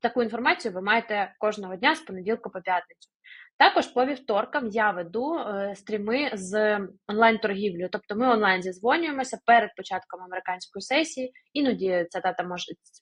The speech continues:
цей час може змінюватися, або день може змінюватися в залежності від графіку. Але, е,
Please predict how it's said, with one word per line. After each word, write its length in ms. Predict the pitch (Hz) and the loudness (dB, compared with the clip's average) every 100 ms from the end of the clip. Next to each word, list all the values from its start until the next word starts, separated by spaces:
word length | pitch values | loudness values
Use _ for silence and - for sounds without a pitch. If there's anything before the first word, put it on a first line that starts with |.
| _ - | _ -4
цей 120 | 214 | 0
час 220 | 226 220 | 2 2
може 160 | 208 196 | 0 -4
змінюватися, 600 | 190 320 302 254 226 180 | 0 2 4 4 2 -2
або 100 | 175 | 0
день 220 | 202 294 | 2 4
може 180 | 277 240 | 4 4
змінюватися 540 | 220 233 226 220 196 | 2 0 0 0 -2
в 40 | 202 | -2
залежності 460 | 202 202 196 - | -2 -2 -6 -6
від 160 | 190 185 | -4 0
графіку. 520 | 196 190 190 180 185 - _ - - - - - | 6 6 6 -2 -8 -10 _ -18 -14 -12 -2 6
Але, 280 | 233 254 | 10 10
е, 140 | 214 | 8